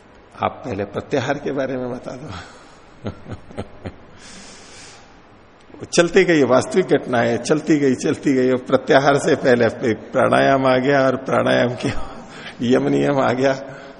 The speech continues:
तो बोले, "जी आप ही बता दो।" उन्होंने कहा कि "कहाँ इनसे उलझेंगे, अब मैं कुछ बताऊंगा, फिर वो कहेंगे कि नहीं ये ऐसा है", तो वहीं अटक के रह जाएंगे, तो चलो ठीक है बताने दो। तो वनी शुरुआत कहाँ से हो गई?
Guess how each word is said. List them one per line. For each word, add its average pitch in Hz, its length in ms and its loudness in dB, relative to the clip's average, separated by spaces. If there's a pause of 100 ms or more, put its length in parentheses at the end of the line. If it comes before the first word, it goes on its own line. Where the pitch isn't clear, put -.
(100)
तो 139 80 -2
बोले, 135 220 4
"जी 139 100 2
आप 120 280 4
ही 147 100 2
बता 110 300 2
दो।" 101 120 0
उन्होंने - 1500 -10
कहा 131 180 0
कि 139 160 -2
"कहाँ 139 520 0
इनसे 120 420 -4
उलझेंगे, 117 520 0
अब 117 120 2
मैं 113 200 -4
कुछ 113 200 -6
बताऊंगा, 113 600 0
फिर 120 180 -6
वो 113 160 0
कहेंगे 113 440 -2
कि 110 120 -8
नहीं 110 200 -2
ये 107 140 0
ऐसा 113 360 0
है", 107 120 2
तो 113 120 -4
वहीं 117 200 -2
अटक - 280 -6
के 113 100 -4
रह 98 140 -2
जाएंगे, 107 400 -6 (380)
तो 135 60 -10
चलो 135 280 0
ठीक 131 320 -4
है 123 80 0
बताने 95 420 -8
दो। 98 240 -14 (1800)
तो 131 80 -2
वनी 131 180 0
शुरुआत 143 420 2
कहाँ 139 200 0
से 143 140 -2
हो 143 100 2
गई? 170 120 -4